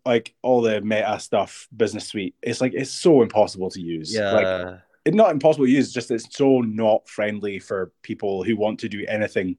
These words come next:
Speaker 1: other than cause political problems with people. You know what I
Speaker 2: Yeah.
Speaker 1: mean?
Speaker 2: Yeah, it's like, we went on our, like, business manager on, um, Fa-, on, you know, the business app on, like,
Speaker 1: Yeah.
Speaker 2: Facebook and everything.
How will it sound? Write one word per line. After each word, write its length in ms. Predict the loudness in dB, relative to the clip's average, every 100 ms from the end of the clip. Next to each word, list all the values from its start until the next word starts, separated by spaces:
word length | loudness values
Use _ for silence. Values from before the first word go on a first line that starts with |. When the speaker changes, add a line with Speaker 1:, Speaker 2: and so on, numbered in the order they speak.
| 2
Speaker 1:
other 240 | 2 2
than 240 | -2 -6 -8 _ -6
cause 520 | 2 2 2 -6 -12 _ -6
political 420 | -2 -2 0 -4
problems 500 | 0 0 0 -4 -10 -12
with 80 | -8
people. 340 | -4 -4 -4 _ -20 -20 -16
You 180 | -4 2
know 60 | 4
what 80 | 4
I 40 |
Speaker 2:
Yeah. 60 | 0
Speaker 1:
mean? 100 | -4 _ _ _ -6
Speaker 2:
Yeah, 200 | -2 -2
it's 200 | -2 -4
like, 200 | -6 -6 _ -18 -6
we 200 | -4 0
went 200 | -2 -2
on 60 | -4
our, 180 | -4 -4
like, 220 | -6 -6
business 340 | -8 -6 -6
manager 540 | -6 -6 -8 -14 -16 -20 _ _ _ -10
on, 280 | -8 -8 -12
um, 340 | -14 -14 -12
Fa-, 280 | -10 -8 -10 -10
on, 440 | -10 -10 -12 -12
you 120 | -6 -4
know, 140 | -4
the 120 | -8
business 420 | -8 -8 -8 -8
app 260 | -10 -10 -14
on, 240 | -14 -14 -4
like, 140 | 2
Speaker 1:
Yeah. 120 | 4 4
Speaker 2:
Facebook 360 | -4 -10 -18
and 120 | -18
everything. 400 | -18 -18 -18 -20